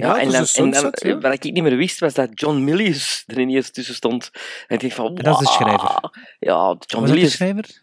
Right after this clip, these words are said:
Speaker 2: Ja, de, de, en de man van Conan the Barbarian, Red Dawn. Allee,
Speaker 3: Ja,
Speaker 2: ik bedoel,
Speaker 3: ja, ja.
Speaker 2: dat is, ja, dat is
Speaker 3: Ja,
Speaker 2: zalig,
Speaker 3: dus,
Speaker 2: hè. Die, dat is
Speaker 3: dus
Speaker 2: zot, hè.
Speaker 3: ik had nog niet meer gezien van de film. Ik dacht, als ze ooit een filmfestival s-, doen, die film moet er spelen. Ongeacht wat er nu nog
Speaker 1: Ja, maar
Speaker 3: gebeurt.
Speaker 1: ja.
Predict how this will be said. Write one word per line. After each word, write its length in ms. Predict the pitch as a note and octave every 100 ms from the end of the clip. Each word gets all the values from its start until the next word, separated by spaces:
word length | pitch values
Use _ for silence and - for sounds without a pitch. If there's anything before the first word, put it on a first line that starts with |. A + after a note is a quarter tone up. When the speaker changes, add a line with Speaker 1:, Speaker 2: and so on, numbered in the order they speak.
| _ -
Speaker 2:
Ja, 140 | G#2+
de, 180 | G#2+ G2+
de, 120 | -
en 320 | - A#2 E2+ -
de 120 | G#2+
man 220 | A2 A2+
van 240 | A2 G#2+ A2
Conan 300 | - A2+ A2
the 80 | G#2
Barbarian, 680 | G2 G#2 G#2+ A#2+ C#3 C#3 C#3
Red 260 | A#2 G#2+ G#2
Dawn. 500 | A2 C3 D3 C#3+ D3 - - -
Allee, 180 | - A#3
Speaker 3:
Ja, 80 | A3+
Speaker 2:
ik 60 | A3+
bedoel, 160 | -
Speaker 3:
ja, 60 | G#3
ja. 60 |
Speaker 2:
dat 80 | F3+
is, 460 | G3+ - - - - - _ _ _ _
ja, 220 | - G2+ F2+
dat 100 | -
is 120 | G#2
Speaker 3:
Ja, 100 | B2+ A#2+
Speaker 2:
zalig, 120 | C#3
Speaker 3:
dus, 120 | D#3+
Speaker 2:
hè. 80 | C3+
Die, 220 | G#2+ A2+
dat 120 | D#3+
is 60 | F3+
Speaker 3:
dus 100 | D#3+
Speaker 2:
zot, 180 | C#3 -
hè. 100 | C3+
Speaker 3:
ik 140 | -
had 80 | G#3
nog 140 | G#3+
niet 120 | A#3 B3
meer 160 | C#4
gezien 220 | A3+ A3
van 140 | A#3+ A#3
de 60 |
film. 200 | G3 A3+
Ik 60 | G3
dacht, 220 | D#3+ C#3
als 140 | C3+ C3
ze 100 | -
ooit 200 | F#3+ G3+
een 60 |
filmfestival 760 | - G3 G#3 G#3 - D#3 F#3 F#3+
s-, 160 | - D3
doen, 680 | C3+ D3 D#3 F#3 G3 D#3 D3+
die 140 | D#3+
film 260 | E3+ E3 F3
moet 320 | F3 D3+ D3
er 60 | -
spelen. 440 | - - G#2 G2
Ongeacht 420 | C#3+ E3 D#3 D#3 D3+
wat 160 | C#3
er 60 | C3+
nu 80 | C#3
nog 200 | C3+ C#3
Speaker 1:
Ja, 60 |
maar 140 | A2 E3
Speaker 3:
gebeurt. 260 | G#3+ -
Speaker 1:
ja. 60 | A#2+